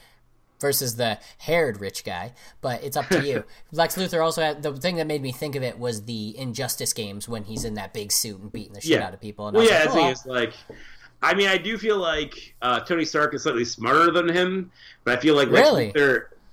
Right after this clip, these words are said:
Speaker 2: Lex Luthor is, like, he doesn't have any kind of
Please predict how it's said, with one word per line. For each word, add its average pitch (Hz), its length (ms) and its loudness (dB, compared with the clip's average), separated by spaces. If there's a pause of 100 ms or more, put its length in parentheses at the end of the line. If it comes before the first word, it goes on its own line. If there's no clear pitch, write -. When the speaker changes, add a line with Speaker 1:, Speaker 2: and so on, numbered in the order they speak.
(120)
Speaker 2:
Lex 175 260 2
Luthor 165 520 6
is, 120 720 0 (1200)
like, 143 140 2
he 165 200 6
doesn't 151 240 4
have 143 400 0
any 143 180 2
kind 131 200 -2
of 113 240 -8